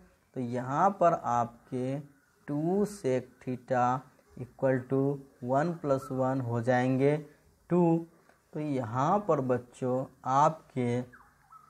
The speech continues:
sec theta equal to हो जाएंगे बच्चों टू, टू यहाँ पर कट, आपके टू और टू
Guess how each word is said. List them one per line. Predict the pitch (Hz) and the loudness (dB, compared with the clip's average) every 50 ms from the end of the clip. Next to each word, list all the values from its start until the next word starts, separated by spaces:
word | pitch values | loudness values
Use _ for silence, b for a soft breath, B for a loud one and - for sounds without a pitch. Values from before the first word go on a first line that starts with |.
| _ _ _ _ _ _ b b b b b b b b b b b - | _ _ _ _ _ _ b b b b b b b b b b b -20
sec | - - - 170 175 226 226 226 - - | -18 -2 4 6 6 6 6 4 -2 -10
theta | - - 139 - - - 127 123 120 117 117 117 143 151 - _ _ _ _ _ _ _ _ _ _ _ _ _ _ _ _ - - _ _ _ _ _ _ _ _ _ _ _ _ _ _ _ _ _ _ _ _ _ _ _ _ _ _ _ _ b b b b b b b b _ _ | -8 -6 -6 -4 -2 2 4 4 4 4 2 0 -4 -10 -16 _ _ _ _ _ _ _ _ _ _ _ _ _ _ _ _ -20 -20 _ _ _ _ _ _ _ _ _ _ _ _ _ _ _ _ _ _ _ _ _ _ _ _ _ _ _ _ b b b b b b b b _ _
equal | 139 - - - 147 143 151 147 147 - | -20 -20 -6 0 2 2 2 2 0 0
to | 202 196 160 | 0 0 2
हो | 143 147 147 | 2 2 4
जाएंगे | 139 139 135 127 127 127 127 120 | 4 4 4 4 4 2 0 0
बच्चों | 117 120 113 - - - 139 143 160 - - - _ _ | 0 -2 -4 -4 -8 -10 -8 -8 -8 -10 -14 -20 _ _
टू, | - 139 143 151 165 | -8 -6 -4 -4 -6
टू | 160 - - - 131 135 139 | -6 -8 -8 -6 -4 -4 -2
यहाँ | 131 127 117 117 117 117 117 - | -2 -2 -2 -2 -2 -4 -4 -6
पर | 123 127 | -8 -8
कट, | - - 123 120 - - - | -6 -8 -8 -8 -6 -6 -6
आपके | 117 - 139 135 131 127 131 - - _ - 135 135 139 147 143 - - - _ _ _ _ - | -4 0 2 2 2 2 0 -4 -12 _ -4 -4 -2 -2 -4 -6 -10 -16 -20 _ _ _ _ -10
टू | 143 156 170 | -6 -2 0
और | 160 151 143 131 143 - | 2 2 2 0 -2 -4
टू | 143 | -4